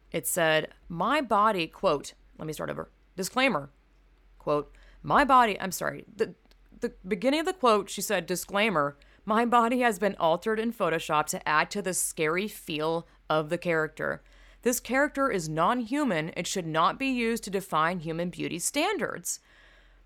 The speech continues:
But I found that so fucking ironic and quite frankly, fucking bullshit that she's, like, trying to protect herself. Like, "I'm aware this is fucked up,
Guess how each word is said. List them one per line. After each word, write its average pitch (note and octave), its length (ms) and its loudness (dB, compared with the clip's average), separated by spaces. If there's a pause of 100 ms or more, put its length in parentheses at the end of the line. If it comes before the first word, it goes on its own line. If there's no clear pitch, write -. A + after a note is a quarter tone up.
(120)
But B3 200 4 (120)
I A#3+ 140 4
found B3 320 0
that D#4+ 140 0
so A#3 240 -2
fucking G#3+ 500 -4
ironic F3+ 640 0
and E3+ 300 -8
quite - 240 0 (260)
frankly, G#3 500 0
fucking F#3+ 380 0
bullshit F#3 580 -2 (560)
that F3+ 240 2
she's, G3+ 160 -6
like, G#3+ 140 -2
trying F#3 220 -2
to G3 80 0
protect - 440 -6
herself. F#3 460 0
Like, D#3+ 300 0
"I'm D4 240 2
aware C4 360 2
this A#3+ 220 0
is A#3+ 160 -4
fucked - 420 -2
up, G#3 400 4